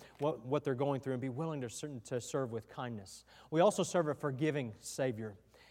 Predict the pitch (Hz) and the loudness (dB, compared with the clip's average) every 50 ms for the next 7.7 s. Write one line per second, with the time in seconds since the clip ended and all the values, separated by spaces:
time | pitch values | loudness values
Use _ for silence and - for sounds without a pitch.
0 | - _ 156 151 156 175 165 - 175 147 143 143 - 170 165 147 131 - - 185 | -6 _ 0 4 4 4 4 4 0 0 0 4 4 4 4 4 0 2 4 6
1 | 170 147 143 139 147 156 120 - - - - - - _ - - 180 180 185 185 | 6 6 4 2 0 -2 -2 -2 -8 -16 -20 -20 -20 _ 6 8 10 10 10 10
2 | 190 190 185 160 131 120 - 180 180 165 156 139 147 175 175 165 170 156 - - | 8 8 6 4 2 4 4 4 6 6 6 8 10 10 10 10 8 2 2 4
3 | - 160 143 131 127 185 196 170 185 185 185 185 175 156 - - 143 139 147 151 | 4 6 6 10 10 10 10 10 8 4 4 2 0 -2 -6 -6 -2 2 2 2
4 | 151 151 156 160 135 139 139 135 131 117 107 104 98 - _ - - - - - | 2 2 -2 -4 -4 -4 -2 -2 -2 -2 -4 -6 -10 -14 _ -20 -20 -20 -20 -2
5 | _ 196 190 170 254 277 254 190 170 139 135 160 156 127 - 170 175 220 208 175 | _ 2 6 6 6 6 6 2 2 0 2 0 0 2 4 6 6 8 8 8
6 | 147 151 143 - 156 131 117 196 208 214 226 202 175 - - - - - _ - | 6 6 4 2 -4 -2 4 6 6 6 6 4 0 -8 -16 -20 -20 -20 _ -12
7 | 127 117 143 160 151 131 120 113 110 - - - - - | -4 2 6 6 6 6 4 2 -4 -8 -10 -12 -12 -16